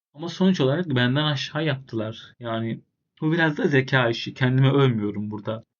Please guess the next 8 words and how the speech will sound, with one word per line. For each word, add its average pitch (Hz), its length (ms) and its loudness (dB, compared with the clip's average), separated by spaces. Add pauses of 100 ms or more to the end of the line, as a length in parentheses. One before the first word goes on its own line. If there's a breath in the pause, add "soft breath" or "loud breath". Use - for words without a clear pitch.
(720)
Hani 117 360 -10 (120)
çok 180 300 0
çalışıp 170 520 -4 (800)
yüksek 135 360 -8
de 143 40 0
yapabilirsin. 127 720 -4 (680)
Az 156 240 -6
çalışandan 139 680 -2